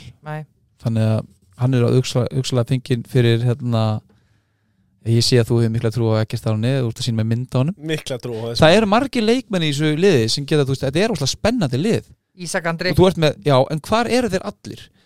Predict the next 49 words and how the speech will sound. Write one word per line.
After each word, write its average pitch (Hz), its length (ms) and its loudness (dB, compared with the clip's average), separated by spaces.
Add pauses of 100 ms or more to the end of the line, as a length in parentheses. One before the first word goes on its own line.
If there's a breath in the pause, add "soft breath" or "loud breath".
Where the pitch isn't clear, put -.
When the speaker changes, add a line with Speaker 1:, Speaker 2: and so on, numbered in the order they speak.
(160)
Speaker 2:
Þú - 60 -6
ert 123 80 -4
með - 100 -4
Ísak 185 240 -4
Andri 185 160 -4
á 165 80 -4
kantinu, 120 300 -2
þú 120 140 -2
ert - 120 -20
með 123 200 0 (400 soft breath)
Adolf 170 340 -2
á - 100 -10
kantinu, 127 380 -4
þú 117 80 -4
ert - 100 -10
með 123 80 -2
Eggert 156 320 -6
Aron 139 300 -2
sem 131 240 -2
er, 131 140 -2 (100)
jú, 110 160 0 (240)
getur 117 180 -6
spilað 117 220 -4
miðjunni, 127 240 -2
en 110 80 -6
framalega 113 420 0
miðjunni. 104 360 -4 (540)
Það 131 80 0
er 139 80 4
restin 190 320 0
sem 135 120 2
ég 135 40 2
á 143 60 2
áhyggjur 123 220 0
af. - 80 -14 (1080)
Þú 120 100 -16
veist, - 100 -12
það 127 240 2
er 175 220 2 (580)
Speaker 3:
Já. 104 80 -14 (160)
Speaker 2:
holding 165 340 2
midfielder. 127 380 0 (920)
Ég 123 80 2
hef 135 140 4
reynda 175 160 -4
trú 165 160 2
á - 20 -2
Gumi 151 160 -2
Kristjáns. - 380 -2